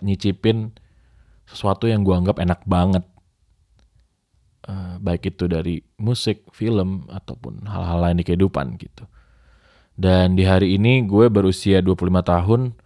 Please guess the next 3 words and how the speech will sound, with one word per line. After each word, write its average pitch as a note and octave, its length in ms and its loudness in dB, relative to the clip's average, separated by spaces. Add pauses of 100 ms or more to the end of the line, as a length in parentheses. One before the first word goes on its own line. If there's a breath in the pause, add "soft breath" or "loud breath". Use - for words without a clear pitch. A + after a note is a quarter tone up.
(520 soft breath)
gue G2 160 2
rasa G2 600 2 (1200)
sudah F#2+ 640 -2